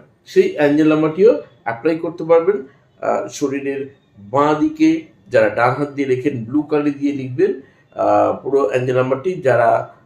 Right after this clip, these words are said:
উম, আহ, বাম হাতি, তারা শরীরের ডান দিকে লিখবেন ব্লু কালি দিয়ে প্রত্যেক দিন।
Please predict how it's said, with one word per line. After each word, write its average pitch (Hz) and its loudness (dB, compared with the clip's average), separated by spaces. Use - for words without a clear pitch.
উম, 95 -6
আহ, 104 -4
বাম 170 2
হাতি, 165 -6
তারা 123 4
শরীরের 127 0
ডান 165 2
দিকে 120 -4
লিখবেন 101 -10
ব্লু 139 -2
কালি 117 2
দিয়ে 98 -4
প্রত্যেক 127 0
দিন। 95 -10